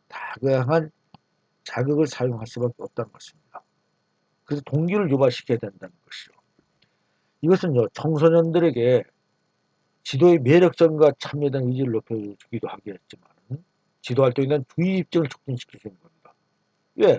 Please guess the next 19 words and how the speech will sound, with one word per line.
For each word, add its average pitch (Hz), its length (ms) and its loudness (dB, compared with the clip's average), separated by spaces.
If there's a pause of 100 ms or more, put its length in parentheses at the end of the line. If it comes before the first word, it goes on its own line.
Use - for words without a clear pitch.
(120)
주의가 180 380 -2
산만해서 180 500 -2
안 120 100 -6
되는 - 80 -20
거죠. - 340 -20
그래서 123 240 -8
주의 170 200 -2
입장은 170 400 -4 (580)
학생, 123 640 -8
학생들에게 113 720 -8 (260)
또는 110 200 -10
청소년들에게 123 680 -4 (100)
단순히 127 640 -2 (800)
주목을 131 520 -2
요구하며, 131 520 -2 (180)
요구한다고 110 500 -6
이루어지는 101 280 -10
것이 - 200 -20
아니라요, - 560 -14